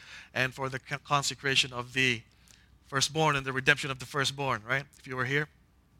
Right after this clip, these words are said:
Those, uh, took up the first sixteen verses of chapter thirteen. Um, these events that we are looking at now,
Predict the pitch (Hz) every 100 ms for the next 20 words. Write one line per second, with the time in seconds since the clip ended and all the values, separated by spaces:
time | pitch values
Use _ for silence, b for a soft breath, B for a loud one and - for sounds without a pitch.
0 | - - B B - 139 139 151 131 156
1 | 156 131 123 160 139 165 - - 165 143
2 | 131 123 - - 117 131 - 98 - -
3 | - 107 95 - - 101 - 101 90 -
4 | _ _ B B B B - 113 117 110
5 | 107 131 139 143 160 156 - - 143 147
6 | 143 135 131 _ _ _ 147 151 139 131
7 | - 147 135 143 160 143 139 151